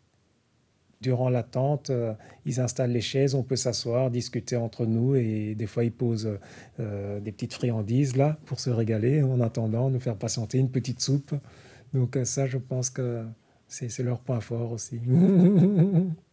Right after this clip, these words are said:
Certains autres sans-abri, enfin, euh, ils n'ont pas vraiment d'activité, ça leur pose pas de problème, ils restent là, ils discutent avec les autres.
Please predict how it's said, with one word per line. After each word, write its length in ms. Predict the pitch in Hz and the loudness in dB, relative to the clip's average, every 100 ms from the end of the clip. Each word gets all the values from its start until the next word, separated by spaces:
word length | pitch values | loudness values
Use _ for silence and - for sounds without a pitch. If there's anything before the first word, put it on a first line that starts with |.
| _ _ _ _ _ _ _ _ _ | _ _ _ _ _ _ _ _ _
Certains 540 | - - 156 175 170 147 | -8 -2 -2 2 2 2
autres 340 | 180 - 160 | 0 0 0
sans-abri, 580 | 143 160 143 147 131 170 | 0 0 2 2 2 0
enfin, 280 | 165 156 127 - - | 0 -2 -2 -6 -6
euh, 180 | 165 143 | 0 2
ils 140 | 147 147 | 4 6
n'ont 180 | 151 | 6
pas 440 | 127 - 170 175 175 | 4 4 6 8 4
vraiment 380 | 135 156 156 151 | 2 2 2 4
d'activité, 880 | 147 - 147 131 131 135 156 190 151 _ _ - - | 2 0 -2 -2 -2 2 2 2 -2 _ _ -20 -8
ça 220 | - 147 | 2 2
leur 180 | 139 - | 2 0
pose 160 | 156 | -4
pas 140 | - 139 | -2 -4
de 60 | |
problème, 380 | - 131 131 151 | -2 0 0 2
ils 60 | 135 | 0
restent 200 | 123 143 | 0 2
là, 100 | 143 | 0
ils 60 | |
discutent 360 | 127 123 143 - | 0 -4 -6 -4
avec 220 | 117 120 | -4 -2
les 200 | 123 107 | -2 0
autres. 200 | 135 165 | -2 -2